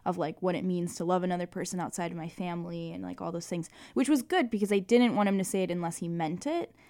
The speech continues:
And so I was like, "Okay, that's totally fine. Like, I just had to let you know."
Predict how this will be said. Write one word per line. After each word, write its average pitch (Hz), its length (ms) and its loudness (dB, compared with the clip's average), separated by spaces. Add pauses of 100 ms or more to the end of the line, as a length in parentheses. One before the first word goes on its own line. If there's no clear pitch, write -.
(340)
And 214 240 6
so 190 520 4 (160)
I 190 140 0
was 190 200 2
like, 185 180 -2
"Okay, 214 260 0
that's 185 260 -2
totally 185 260 0
fine. 175 340 -2
Like, 175 140 -4
I 180 80 -4
just 180 160 -8
had 175 200 -4
to - 60 -6
let 170 180 -4
you 170 140 -2
know." 190 440 0